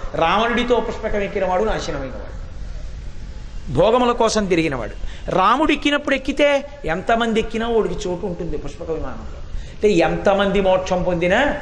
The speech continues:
అయిపోయే ఈ సీట్లని ఉండదు, సాధన చేసుకుంటే ఇంకోడు వస్తాడు. ఇప్పుడు అది ఉత్తర దిక్కుగా వెడుతుంది, పైకి ఎడుతుంది.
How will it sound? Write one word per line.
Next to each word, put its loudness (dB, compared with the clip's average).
అయిపోయే 4
ఈ 2
సీట్లని 2
ఉండదు, 0
సాధన 2
చేసుకుంటే -2
ఇంకోడు 0
వస్తాడు. -6
ఇప్పుడు 2
అది 2
ఉత్తర 2
దిక్కుగా 2
వెడుతుంది, 2
పైకి 0
ఎడుతుంది. -4